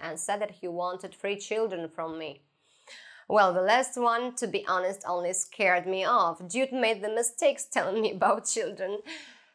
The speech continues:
So I won't go into details, but then there were other revelations of his lies, and every time I told him that I knew everything,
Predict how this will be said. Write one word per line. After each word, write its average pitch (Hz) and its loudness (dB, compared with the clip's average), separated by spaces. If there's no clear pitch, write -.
So 262 4
I 302 4
won't 302 0
go 202 4
into 196 -6
details, 285 0
but 214 4
then 269 -2
there 202 0
were 196 -2
other 208 2
revelations 240 -4
of - -8
his 220 -10
lies, 247 4
and 170 -2
every 165 -4
time 160 -8
I 160 -4
told 170 -8
him 156 -8
that 165 -6
I 160 -4
knew 175 -4
everything, 180 -4